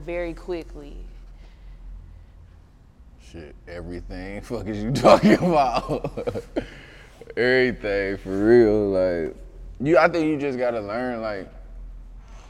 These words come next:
Speaker 2: what's your place gonna be in them bitches? Like, for real, for real. That'd be the first thing. Niggas just kinda be in the streets wandering. Like, what's your place in the streets? It be niggas like, "School ain't for me."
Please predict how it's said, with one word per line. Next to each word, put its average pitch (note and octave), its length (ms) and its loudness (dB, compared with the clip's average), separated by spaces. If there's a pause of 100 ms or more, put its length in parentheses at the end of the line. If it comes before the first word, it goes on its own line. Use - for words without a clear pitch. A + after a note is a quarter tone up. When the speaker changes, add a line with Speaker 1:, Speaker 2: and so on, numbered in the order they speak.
(160)
Speaker 2:
what's D#2+ 400 -12
your F#2+ 180 -4
place F#2+ 340 -8
gonna F#2+ 200 -8
be D#2 180 -10
in C#2+ 180 -12
them A#1+ 180 -12
bitches? A#1+ 380 -16 (200)
Like, G1+ 160 -16 (100)
for G1+ 100 -14
real, C#2+ 300 -12
for C2+ 120 -20
real. G1+ 280 -18
That'd D#2 240 -8
be F2 120 -8
the D#2 80 -12
first - 400 -16
thing. B1+ 280 -16 (480)
Niggas F#2+ 220 -8
just F2+ 180 -10
kinda G2+ 240 -10
be F#2+ 160 -8
in F2+ 120 -10
the F2+ 80 -12
streets G2 360 -14
wandering. E2+ 520 -14 (1600)
Like, - 280 -16
what's F#2+ 240 -12
your G2 160 -6
place G2 380 -10
in F#2+ 100 -12
the F2+ 80 -12
streets? G2 460 -14
It G2+ 160 -8
be G2 160 -6
niggas G2 320 -10
like, F2 260 -10
"School G#2+ 460 -8
ain't F#2+ 180 -12
for A2+ 220 -8
me." F#2+ 240 -10